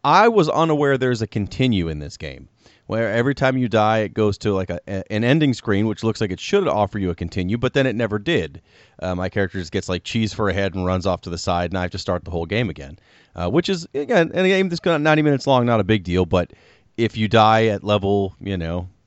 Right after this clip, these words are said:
eight four, you've gotta start from one again. Um, but after you beat all, any of the bosses, they kind of fall apart and explode into these brown cubes. And if you grab enough of those, apparently you can earn continues. That's, that's in the manual. I read that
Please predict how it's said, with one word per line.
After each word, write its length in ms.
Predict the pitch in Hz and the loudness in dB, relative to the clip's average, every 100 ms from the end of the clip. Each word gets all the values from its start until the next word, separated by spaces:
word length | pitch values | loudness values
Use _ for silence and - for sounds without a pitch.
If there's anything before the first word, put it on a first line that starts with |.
| _ _ - | _ _ -8
eight 220 | 95 107 - _ - | -4 -4 -6 _ -2
four, 400 | 127 143 104 104 | 2 4 4 4
you've 260 | 101 92 | 2 -2
gotta 240 | 95 95 92 | 0 0 0
start 300 | - 104 - | 0 0 0
from 160 | 107 | -4
one 200 | 127 131 | 0 0
again. 340 | 82 71 73 - _ _ - | 0 -6 -12 -14 _ _ -8
Um, 260 | 98 101 98 | -2 -2 2
but 260 | 180 131 - | 4 4 4
after 320 | 131 185 - | -2 -2 -2
you 100 | 202 | -8
beat 240 | 160 160 - | -6 -6 -4
all, 260 | 110 117 120 | 2 2 2
any 220 | - 143 | 0 0
of 100 | 165 | 0
the 100 | 120 | 0
bosses, 680 | 104 113 110 - 87 82 - _ _ _ | 0 2 0 -2 -6 -6 -12 _ _ _
they 120 | - 117 | -4 -2
kind 280 | 160 185 | 0 0
of 240 | 165 107 110 _ - - _ | 0 -2 -14 _ -20 -20 _
fall 440 | - _ 127 127 127 | -20 _ 6 6 4
apart 440 | - 123 131 131 | 2 2 2 0
and 180 | 107 98 | -4 -6
explode 560 | 87 - - 117 120 | -6 -10 -2 2 2
into 160 | 117 107 | 0 -2
these 220 | 95 92 | -2 -4
brown 500 | 85 92 101 107 104 | -6 -2 0 2 0
cubes. 720 | 95 - 131 101 82 76 - - _ - - | -2 -4 -2 -2 -4 -8 -14 -18 _ -20 -6
And 160 | 120 | -4
if 80 | 117 | -2
you 80 | 135 | 0
grab 300 | 123 175 175 | 4 4 4
enough 280 | 156 180 - | 2 0 -2
of 120 | 87 | -4
those, 320 | 87 82 85 | -2 -2 -6
apparently 400 | 104 123 127 123 | -4 -2 0 -2
you 60 | 107 | -4
can 120 | 104 | -4
earn 300 | 82 107 98 | -2 0 0
continues. 640 | 98 85 90 76 62 - | -4 -4 -6 -6 -12 -10
That's, 260 | 104 101 - | -6 -6 -6
that's 220 | - 92 | -10 -4
in 80 | 160 | -2
the 80 | 151 | 2
manual. 340 | 151 156 151 | 2 4 4
I 140 | 120 110 | 4 2
read 240 | 110 127 | 2 2
that 200 | 127 120 | 2 0